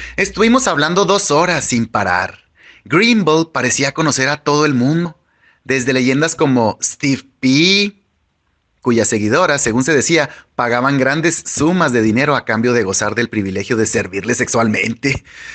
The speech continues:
hasta tipos como Rick H, el alumno más famoso de Ross Jeffries, que se había hecho célebre por un incidente relacionado con un jacuzzi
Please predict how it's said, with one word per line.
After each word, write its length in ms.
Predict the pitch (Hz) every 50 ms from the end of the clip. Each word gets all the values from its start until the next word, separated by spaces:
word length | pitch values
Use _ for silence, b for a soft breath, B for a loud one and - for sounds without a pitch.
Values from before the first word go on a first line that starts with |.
| B B B
hasta 320 | B 135 135 - - 131 127
tipos 320 | 151 160 - 190 190 190
como 420 | - 180 156 135 123 117 - - -
Rick 420 | 110 131 160 175 175 - - - -
H, 500 | 117 127 143 165 185 190 - - - - _ _ _ _ _ _ _ _ _
el 120 | - 131 135
alumno 280 | 127 131 143 156 160
más 240 | 151 139 139 165 175
famoso 540 | - 202 185 156 147 180 220 226 220 190 160
de 100 | 139 123
Ross 220 | 113 117 117 104 107
Jeffries, 640 | 131 113 - - 101 95 95 110 127 117 - - - B B B B B B
que 140 | - 127 123
se 140 | 117 - 123
había 240 | 117 123 127 127 131
hecho 200 | 131 - 151 135
célebre 540 | - - 156 165 170 160 147 135 131 131 127
por 200 | - - 117 117
un 120 | 123 135
incidente 480 | 139 135 - 147 113 117 113 110 - 139
relacionado 520 | 135 123 113 - 117 107 107 110 127 139
con 100 | - 113
un 140 | 113 135 180
jacuzzi 640 | 196 220 208 - - 160 151 131 - 160 160 156 151